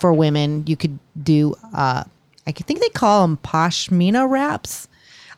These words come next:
I don't have one, but I'm assuming that you could use that for several different, like a dress.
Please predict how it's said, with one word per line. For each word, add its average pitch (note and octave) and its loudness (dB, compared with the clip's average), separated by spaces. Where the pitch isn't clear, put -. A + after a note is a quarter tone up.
I D4 4
don't G3 0
have E3 0
one, F#3+ 2
but F3+ 4
I'm F3 2
assuming G#3 2
that F3+ -2
you F3+ 2
could E3 -2
use D#3 -2
that D3 -2
for C#3+ -6
several C#3+ 0
different, C#3 -4
like D3 -2
a C#3 0
dress. C#3+ -2